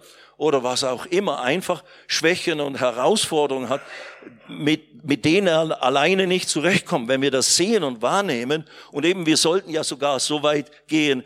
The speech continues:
dass wir bewusst das schauen als Familie Gottes. Wie geht's eigentlich meinem Bruder im Herrn,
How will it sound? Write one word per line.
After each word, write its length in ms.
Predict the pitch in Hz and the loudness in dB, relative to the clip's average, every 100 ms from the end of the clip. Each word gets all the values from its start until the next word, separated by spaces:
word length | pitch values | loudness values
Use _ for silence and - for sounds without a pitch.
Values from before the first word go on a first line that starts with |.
| - | -6
dass 200 | 139 131 | -2 0
wir 140 | 147 120 | 0 2
bewusst 680 | 139 135 170 233 - - 165 | 2 2 4 4 4 0 0
das 460 | 151 - - _ _ _ _ | 2 0 -2 _ _ _ _
schauen 680 | - - 196 254 190 95 87 - | -2 2 4 4 2 0 -8 -8
als 320 | - 151 143 - - - _ | 0 2 0 -4 -14 -20 _
Familie 500 | - 170 190 202 190 | -2 2 4 4 4
Gottes. 760 | 175 190 - 123 90 - - - | 4 2 0 -4 -2 -2 -2 -6
Wie 160 | 147 160 | -2 0
geht's 320 | 160 180 190 | 4 2 2
eigentlich 400 | - 180 165 160 | -2 -2 -2 -2
meinem 300 | 151 156 147 | 0 0 0
Bruder 480 | 143 190 247 135 92 | -2 -2 0 -2 -2
im 160 | 135 107 | -4 -4
Herrn, 320 | 110 87 | -4 -8